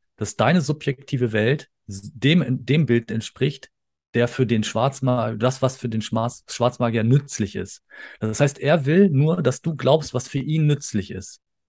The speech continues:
Das heißt, er wird versuchen, in allen Schichten und überall in der Gesellschaft Glaubensmodelle zu installieren, die du gar nicht prüfen kannst, die du glauben musst, aber er versucht sie dir irgendwie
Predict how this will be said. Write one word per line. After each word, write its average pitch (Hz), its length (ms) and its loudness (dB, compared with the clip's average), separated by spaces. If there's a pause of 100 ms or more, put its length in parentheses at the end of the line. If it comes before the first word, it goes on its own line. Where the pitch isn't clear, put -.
(540)
Das 113 160 -4
heißt, 165 300 2
er 120 100 0
wird 156 160 0
versuchen, 135 460 2
in 123 80 2
allen 156 260 4
Schichten 160 400 -2
und 107 100 0
überall 143 480 2
in 139 60 2
der 139 80 4
Gesellschaft 131 680 0 (380)
Glaubensmodelle 117 840 4
zu - 140 -6
installieren, 113 640 0 (180)
die 131 60 -2
du 139 80 2
gar 139 120 6
nicht 135 140 0
prüfen 160 340 0
kannst, - 420 -4 (680)
die 135 60 2
du 123 200 2
glauben 120 360 4
musst, 151 340 2 (200)
aber 110 260 -2
er 120 40 0
versucht 147 340 0
sie 127 140 -6
dir 131 380 2 (400)
irgendwie 156 840 6